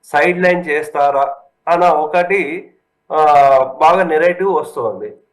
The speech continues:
So దాంతో ఇంకా మనకి, ఆ, ఈ ఎలక్షన్ ఎటు పక్క వెళుతోంది అనేది మనకి ఈ డీటెయిల్స్ అయితే ఇంకా రావట్లేదండి. అంటే ఈ పిక్చర్ క్లారిటీ అయితే రావట్లేదు. కానీ definitely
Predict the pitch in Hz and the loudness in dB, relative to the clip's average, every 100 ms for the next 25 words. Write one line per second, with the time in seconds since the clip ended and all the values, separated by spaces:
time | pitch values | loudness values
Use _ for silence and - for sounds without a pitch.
0 | _ _ - 196 - 147 208 - 240 202 | _ _ -12 -8 -2 0 0 2 2 2
1 | 190 208 220 - - 175 185 190 208 165 | 0 2 2 2 -2 0 0 -2 -4 -6
2 | 196 202 175 170 165 160 156 156 143 135 | -6 -10 -8 -4 -2 0 2 2 2 0
3 | - - 196 175 202 208 175 185 202 226 | -4 -16 -14 -10 -10 -2 0 0 -2 -4
4 | 220 208 160 170 226 214 202 - 196 180 | -4 -4 -4 -6 -6 -4 -4 -4 -4 -4
5 | 190 190 185 180 175 180 127 - 170 180 | -6 -4 -4 -4 -4 -6 -8 -8 -6 -6
6 | 185 185 190 185 180 175 160 151 139 135 | -8 -6 -4 -4 -4 -6 -6 -8 -8 -10
7 | 135 _ _ _ 170 175 170 156 165 190 | -14 _ _ _ -18 -14 -14 -10 -8 -8
8 | 208 185 180 175 208 185 175 156 160 160 | -8 -4 -4 -4 -8 -4 -2 0 0 0
9 | 151 135 110 107 127 185 156 - 151 156 | -4 -6 -6 -8 -8 -8 -8 -10 -12 -14
10 | _ 156 143 175 175 214 202 175 180 202 | _ -10 -8 -8 -6 -4 -2 2 2 2
11 | 196 190 185 214 156 156 160 160 120 - | 0 -2 -2 -2 0 0 -2 -6 -8 -10
12 | _ _ _ _ - 240 233 - 165 180 | _ _ _ _ -4 0 0 2 0 0
13 | 226 233 226 233 180 202 | 0 0 -2 -4 -6 -8